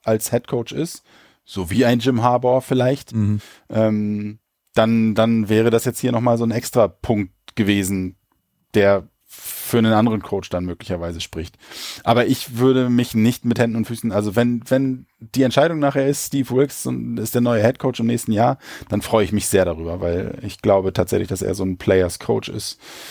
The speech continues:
Speaker 1: ähm, der das Ganze auch gut im Griff hat.
Speaker 2: Ja, ähm, also und vielleicht noch abschließend dazu, also ich glaube schon, dass er halt, dass Tepper mit, mit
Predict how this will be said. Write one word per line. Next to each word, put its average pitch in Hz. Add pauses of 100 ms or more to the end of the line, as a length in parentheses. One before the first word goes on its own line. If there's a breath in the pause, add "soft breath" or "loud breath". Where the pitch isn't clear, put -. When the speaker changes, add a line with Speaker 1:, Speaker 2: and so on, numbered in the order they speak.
(280 loud breath)
Speaker 1:
ähm, 92 (140)
der 107
das 92
Ganze 95
auch 92
gut 95
im 85
Griff 82
hat. 90 (1300 loud breath)
Speaker 2:
Ja, 98 (140)
ähm, 104
also 113
und 107 (1040)
vielleicht 104
noch 98
abschließend 104
dazu, 104
also 98
ich -
glaube 101
schon, 113
dass 95
er 98
halt, 98 (320)
dass -
Tepper 104
mit, 95
mit 95